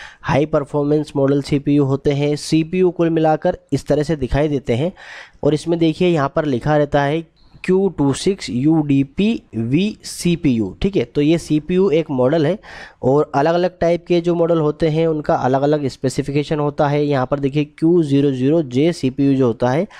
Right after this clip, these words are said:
ये एट के स्टेप्स, टू फिफ्टी सिक्स पॉइंट इसमें number of input and output होते हैं, ठीक है।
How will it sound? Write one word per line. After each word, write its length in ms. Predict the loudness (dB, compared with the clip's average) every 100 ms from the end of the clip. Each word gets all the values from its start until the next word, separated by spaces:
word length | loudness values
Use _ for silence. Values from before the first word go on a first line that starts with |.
| -20 -20 -6 0
ये 200 | 0 0
एट 280 | 0 0 -2
के 240 | 0 0
स्टेप्स, 480 | 0 0 -2 -2 -10 -20 _
टू 200 | 0 0
फिफ्टी 380 | 0 -4 -2 -2
सिक्स 240 | -2 -4 -2
पॉइंट 300 | 0 0 0
इसमें 240 | -2 -2
number 240 | 0 2
of 100 | 0 -2 -6
input 420 | -4 0 0 0
and 120 | -2 0
output 380 | 0 -2 -6
होते 200 | -4 -4
हैं, 120 | -4 -2
ठीक 160 | -2
है। 60 | -2